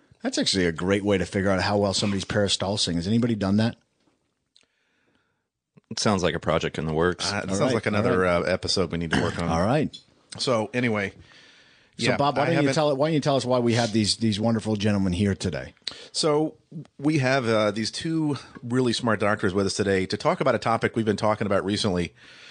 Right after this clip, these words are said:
Speaker 3: Um, we're gonna do sort of a pro con. Well,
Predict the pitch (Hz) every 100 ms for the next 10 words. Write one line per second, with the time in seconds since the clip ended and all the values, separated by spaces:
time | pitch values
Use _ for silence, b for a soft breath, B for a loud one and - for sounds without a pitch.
0 | B B - 104 104 104 - - 143 202
1 | 165 139 160 135 - 147 - 160 85 85
2 | 101